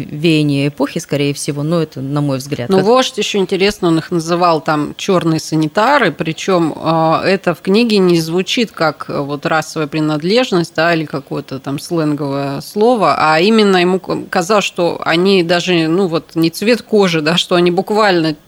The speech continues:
Speaker 2: чёрные, э, к-, и что они подчиняются этой системе, то есть даже они, казалось бы, такие угнетаемые, они ничего не могут сделать.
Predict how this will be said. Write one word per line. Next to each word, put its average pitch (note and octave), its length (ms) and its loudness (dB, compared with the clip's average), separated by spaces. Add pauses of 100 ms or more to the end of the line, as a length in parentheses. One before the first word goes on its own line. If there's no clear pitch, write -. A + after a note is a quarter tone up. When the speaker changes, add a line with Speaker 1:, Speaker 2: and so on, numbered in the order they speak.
(120)
Speaker 2:
чёрные, D#3+ 920 0 (520)
э, D#3+ 220 -4
к-, F3+ 100 -2
и - 300 -4
что - 260 2
они G3+ 240 4
подчиняются A3 960 0
этой D#3 220 -4
системе, D3+ 640 -4
то D3 140 -10
есть D3+ 160 -8
даже D#3 320 -2
они, G#3 320 2
казалось D#3 520 0
бы, D3+ 140 -8
такие D3+ 400 -6
угнетаемые, E3 840 0
они D3+ 240 -2
ничего F3+ 260 -4
не F3+ 60 0
могут E3+ 280 -4
сделать. - 480 -8